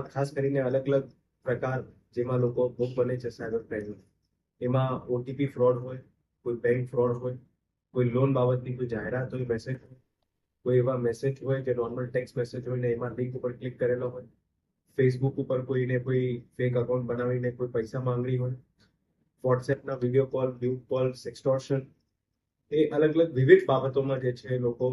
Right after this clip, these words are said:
સાયબર ક્રાઇમના ભોગ બનતા હોય છે. પશ્ચિમ કચ્છ પોલીસ દ્વારા લોકો સાયબર ક્રાઇમના ભોગ નહીં બને એના માટે વિવિધ જગ્યાઓ પર,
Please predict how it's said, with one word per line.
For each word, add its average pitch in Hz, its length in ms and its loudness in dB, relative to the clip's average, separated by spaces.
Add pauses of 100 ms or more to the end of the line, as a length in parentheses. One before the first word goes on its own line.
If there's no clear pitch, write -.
(120)
સાયબર 120 320 -6
ક્રાઇમના 120 320 -4
ભોગ 113 220 -8
બનતા 101 280 -6
હોય - 160 -14
છે. - 140 -20 (1200)
પશ્ચિમ 170 360 2
કચ્છ 165 220 4
પોલીસ 143 260 4
દ્વારા 123 300 2 (1400)
લોકો 139 300 10
સાયબર 139 300 0
ક્રાઇમના 143 320 0
ભોગ 127 240 -4
નહીં 123 260 -2
બને 107 220 -2 (400)
એના 131 220 0
માટે 139 260 0 (260)
વિવિધ 131 360 0
જગ્યાઓ 135 480 2
પર, 139 180 -2